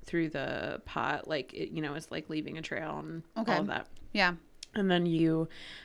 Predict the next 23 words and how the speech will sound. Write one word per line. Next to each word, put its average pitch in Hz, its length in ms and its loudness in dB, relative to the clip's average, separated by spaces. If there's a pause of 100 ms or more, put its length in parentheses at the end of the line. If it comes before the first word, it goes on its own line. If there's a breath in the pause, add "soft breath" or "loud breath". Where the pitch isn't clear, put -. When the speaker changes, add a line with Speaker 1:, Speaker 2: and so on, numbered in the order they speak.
(140)
Speaker 1:
um, 165 300 4
put 185 140 2
that 185 180 4
in 180 80 0
a 180 40 2
bowl 170 500 2
and 160 760 2
then 160 580 -2
let 160 160 4
it 160 160 2
get 160 220 0
to 170 100 -4
kind 165 220 -2
of, 156 80 -2
like, 156 220 0
lukewarm 165 480 0
temperature. 156 680 -4 (640 loud breath)
And 175 220 6
then 165 400 2
you 160 440 2
mix 156 380 0
it 214 240 2
with, 160 720 2